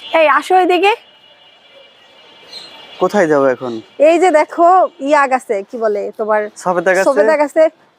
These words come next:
Speaker 1: ফুল হয়েছে, গতবারও
Speaker 2: হ্যাঁ,
Speaker 1: সবেদা
Speaker 2: প্রচুর
Speaker 1: ফুটছিল।
Speaker 2: ফুল হয়েছে, ভিউয়ার্স, সবেদা
Speaker 1: হ্যাঁ,
Speaker 2: গাছটাতে।
Speaker 1: এবছরও আশা করি কিছু হবে, ইনশাআল্লাহ।
Speaker 2: এবং প্রচুর সবেদা ধরে, ভিউয়ার্স,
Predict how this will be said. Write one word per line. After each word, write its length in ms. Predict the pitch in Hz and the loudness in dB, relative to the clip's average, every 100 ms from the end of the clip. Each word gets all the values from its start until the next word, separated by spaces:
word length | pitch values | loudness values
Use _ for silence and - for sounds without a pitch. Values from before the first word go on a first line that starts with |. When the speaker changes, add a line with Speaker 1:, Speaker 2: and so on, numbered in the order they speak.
| _ | _
Speaker 1:
ফুল 160 | 302 320 | -4 -2
হয়েছে, 220 | 302 285 | -2 -2
গতবারও 460 | 240 262 349 311 320 | 0 0 0 0 0
Speaker 2:
হ্যাঁ, 120 | 302 | -2
Speaker 1:
সবেদা 220 | 285 285 | -2 -2
Speaker 2:
প্রচুর 260 | - 240 208 | -4 -2 0
Speaker 1:
ফুটছিল। 160 | 240 | 2
Speaker 2:
ফুল 140 | 214 165 | 0 0
হয়েছে, 220 | 147 143 | -4 -6
ভিউয়ার্স, 420 | 143 139 135 - | -6 -4 -6 -8
সবেদা 240 | 147 135 135 | -10 -6 -4
Speaker 1:
হ্যাঁ, 120 | 135 | 0
Speaker 2:
গাছটাতে। 400 | 220 - 135 131 _ _ _ | 0 -2 -6 -12 _ _ _
Speaker 1:
এবছরও 680 | - 247 277 - 277 277 254 - | -2 0 0 0 0 0 0 -10
আশা 240 | 240 262 | -6 -4
করি 200 | 269 269 | -4 -8
কিছু 220 | - 247 | -8 -6
হবে, 220 | 240 226 | -4 -2
ইনশাআল্লাহ। 420 | 214 - 214 214 269 | -4 -4 -4 -2 -2
Speaker 2:
এবং 140 | 156 - | -4 0
প্রচুর 460 | 196 208 233 233 208 | 0 2 2 2 0
সবেদা 420 | 202 180 185 175 | -2 0 2 2
ধরে, 260 | 170 170 | 2 0
ভিউয়ার্স, 600 | 160 160 165 214 247 - | 0 0 0 -2 -6 -20